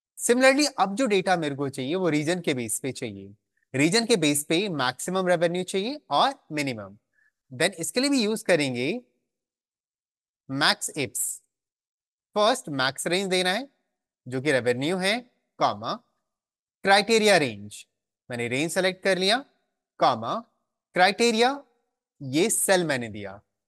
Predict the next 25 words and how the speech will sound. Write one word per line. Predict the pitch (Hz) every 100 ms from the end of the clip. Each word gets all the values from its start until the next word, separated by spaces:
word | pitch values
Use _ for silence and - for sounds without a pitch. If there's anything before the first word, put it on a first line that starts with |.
| _
ब्रैकेट | 117 113 110 -
क्लोज, | 123 160 185 262 - -
एंटर। | 170 165 131 98 95 _ _ _ _ _ _
अब | 202 233 - -
अगर | 139 143 208
आप | 185 190
यहाँ | 147 135 170 -
पे | 165
टाइप | 165 151 160
करते | - 135 117 120
हैं | 120 123 156 214 - _ _ -
ईस्ट, | 156 - - - _ _ _ _ -
then | 156 214 -
ईस्ट | 208 247 -
का | 175
डेटा | 123 113 131 196 254 - _ _ _ -
जो | 131 170
मैक्सिमम | 135 127 - 202 247 220
रेवेन्यू | 147 131 117 120
है | 185
वो | 214 139 143
निकाल | 131 131 107
के | 107
दिया | 104 98 95 101
है। | -